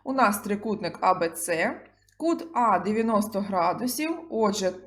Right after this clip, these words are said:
трикутник прямокутний. Далі, кут Б дорівнює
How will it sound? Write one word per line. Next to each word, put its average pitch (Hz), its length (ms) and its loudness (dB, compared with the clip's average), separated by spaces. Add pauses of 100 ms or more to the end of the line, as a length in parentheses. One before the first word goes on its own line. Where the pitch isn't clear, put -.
(540)
трикутник 247 680 -4
прямокутний. 220 1080 0 (320)
Далі, 202 480 2 (600)
кут 285 540 2 (180)
Б 185 380 2 (1300)
дорівнює 208 800 0